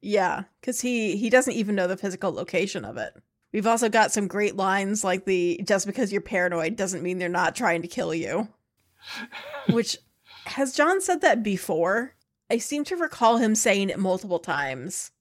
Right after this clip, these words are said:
Speaker 1: or it being a recurring line. We'll have to, we'll have to track that.
Speaker 2: Yeah, I, I, I don't think so, but I wouldn't be surprised.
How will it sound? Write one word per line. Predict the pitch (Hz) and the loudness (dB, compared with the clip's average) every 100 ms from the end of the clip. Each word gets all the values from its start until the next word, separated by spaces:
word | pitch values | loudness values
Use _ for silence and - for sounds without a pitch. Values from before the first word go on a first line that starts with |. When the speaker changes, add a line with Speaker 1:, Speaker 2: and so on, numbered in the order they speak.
| _ - | _ -4
Speaker 1:
or | 214 | -2
it | 180 | -2
being | 208 202 | -2 -2
a | 190 | -2
recurring | 180 190 170 160 | -4 -4 -4 -4
line. | 160 175 | -6 -4
We'll | 220 | -2
have | 247 | 2
to, | 247 190 | 2 2
we'll | 233 | -2
have | 214 | -2
to | 240 | -4
track | - 165 107 - | -4 -6 -8 -10
that. | 131 80 - _ _ _ _ _ _ | -10 -10 -12 _ _ _ _ _ _
Speaker 2:
Yeah, | 196 175 143 139 151 - | 0 2 2 0 2 8
I, | 175 185 185 | 8 10 6
I, | - 220 | 8 6
I | |
don't | 294 247 - | 8 4 2
think | 214 214 | 2 4
so, | 247 247 | 6 6
but | 240 175 | 8 8
I | 160 151 139 - | 10 8 6 2
wouldn't | 170 170 | 2 4
be | 175 | 2
surprised. | - - 160 139 135 143 - | 2 6 6 6 4 -2 -8